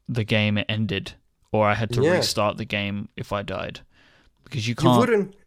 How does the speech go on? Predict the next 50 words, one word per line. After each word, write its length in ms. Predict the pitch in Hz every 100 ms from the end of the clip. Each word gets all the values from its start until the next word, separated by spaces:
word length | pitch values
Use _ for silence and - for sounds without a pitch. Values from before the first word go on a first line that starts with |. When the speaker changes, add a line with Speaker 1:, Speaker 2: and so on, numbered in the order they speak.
| _
Speaker 1:
It's 140 | 131 -
too 120 | 170
Speaker 2:
you 40 |
Speaker 1:
much. 120 | 202
Speaker 2:
wouldn't 120 | 220 160
Speaker 1:
You 60 |
have 80 | 180
Speaker 2:
go 60 | 170
Speaker 1:
to 40 |
give 80 | 170
too 120 | 185
much 160 | 170 -
attention 420 | 135 165 160 107
all 100 | -
the 80 | -
time. 360 | - - 147 - _ - -
Speaker 2:
Yeah, 180 | 147 214
you 160 | 147 147
wouldn't 240 | 277 226
go 200 | 156 123
around 320 | 117 123 117
just 220 | 113 -
shooting 400 | - - 156 120
people 340 | 107 135 127 107
in 120 | 107
G 120 | 120
T 240 | - 110 101
A 240 | 101 117 _
if 120 | 139
Speaker 1:
Push 80 | 135
Speaker 2:
there 100 | 131
Speaker 1:
them. 80 | 113
Speaker 2:
was 120 | 110
permadeath. 760 | - 117 110 107 98 - - 135
<laughs> 60 |
Speaker 1:
Exactly. 520 | 107 107 104 - 110 - _ _ _ _ -
Speaker 2:
You 160 | 185
would 200 | 220 180
be 200 | 156 180
a 240 | 165 151 135
very 340 | 131 190 190
well-behaved 760 | 170 139 143 135 135 127 120 110
citizen. 600 | - 208 123 104 98 104 113
Speaker 1:
Yep. 220 | 135 190
Speaker 2:
<laughs> 100 | 226
Just 180 | - 160 165 175 -
walking 300 | 139 170 190
on 80 | 185
the 60 |
sidewalk, 580 | 175 160 156 151 143